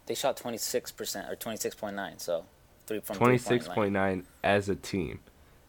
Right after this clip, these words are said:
Speaker 1: Yeah.
Speaker 2: And, you know, that's very interesting because they had a lot of good looks. Uh, Rodney Hood was oh of six,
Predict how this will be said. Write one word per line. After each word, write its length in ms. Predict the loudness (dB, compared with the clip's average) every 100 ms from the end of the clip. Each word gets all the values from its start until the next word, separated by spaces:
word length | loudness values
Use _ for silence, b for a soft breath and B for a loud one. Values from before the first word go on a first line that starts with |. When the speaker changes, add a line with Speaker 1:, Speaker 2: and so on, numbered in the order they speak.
| _ 2
Speaker 1:
Yeah. 60 | 6
Speaker 2:
And, 320 | 8 8 4 -4 -20 _ -20 -12 2
you 140 | 8
know, 180 | 8 8
that's 260 | 8 6
very 320 | 6 6 8 6
interesting 400 | 2 0 0 2
because 720 | 0 0 4 6 6 2 -10 b b b b b b _ _ -2
they 240 | 4 6 6
had 320 | 6 8 8
a 100 | 8
lot 280 | 10 10 8
of 120 | 4
good 200 | 4 6
looks. 420 | 6 6 4 -2
Uh, 280 | 2 4 4
Rodney 420 | 6 8 8 6 2
Hood 260 | 4 4
was 260 | 4 0 2
oh 180 | 6 8
of 160 | 8 2
six, 640 | -4 4 6 4 -2 -12